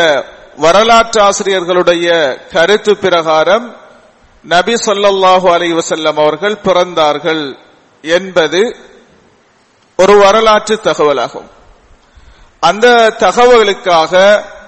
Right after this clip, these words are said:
இந்த நாட்கள்,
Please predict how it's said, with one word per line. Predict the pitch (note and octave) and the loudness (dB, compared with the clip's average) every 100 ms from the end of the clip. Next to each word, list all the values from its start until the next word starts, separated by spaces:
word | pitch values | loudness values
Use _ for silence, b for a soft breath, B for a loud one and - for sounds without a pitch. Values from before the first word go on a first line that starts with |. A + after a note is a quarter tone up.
| - _ _ _ _ _ _ _ _ _ _ _ _ _ _ _ _ _ _ _ _ - | -20 _ _ _ _ _ _ _ _ _ _ _ _ _ _ _ _ _ _ _ _ -6
இந்த | G#3+ A#3+ A#3 A3+ A3 G#3 F#3+ | -4 0 2 4 2 2 2
நாட்கள், | G#3+ A3+ - G3 C#3 | 0 0 -2 -2 -2